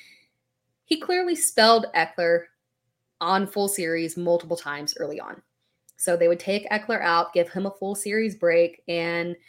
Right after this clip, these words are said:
Joshua Kelly would get in there, and he did very well in his opportunities. And that's a very positive sign, regardless of the defense that they were facing, being the Miami Dolphins. Yeah, they,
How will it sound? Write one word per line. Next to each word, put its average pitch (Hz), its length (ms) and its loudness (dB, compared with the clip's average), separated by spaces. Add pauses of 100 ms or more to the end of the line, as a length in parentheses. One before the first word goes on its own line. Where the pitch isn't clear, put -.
(300)
Joshua 143 300 -2
Kelly 196 300 2
would 170 480 4
get 170 140 0
in 214 160 0
there, 185 340 0
and 170 180 -4
he 185 160 -8
did 180 300 0
very 156 300 -2
well 160 260 0
in 180 80 -4
his 175 160 -6
opportunities. 220 680 -4
And 170 60 -4
that's 240 180 0
a 330 60 0
very 254 320 0
positive 240 760 0
sign, 214 400 -4
regardless 226 460 -2
of 330 100 -6
the 311 80 -4
defense 302 460 -2
that 269 100 -14
they 277 100 -2
were 277 120 -2
facing, 247 400 -2
being 190 140 -2
the 202 60 -4
Miami 208 400 -2
Dolphins. 170 540 -4
Yeah, 170 320 2
they, 170 840 -8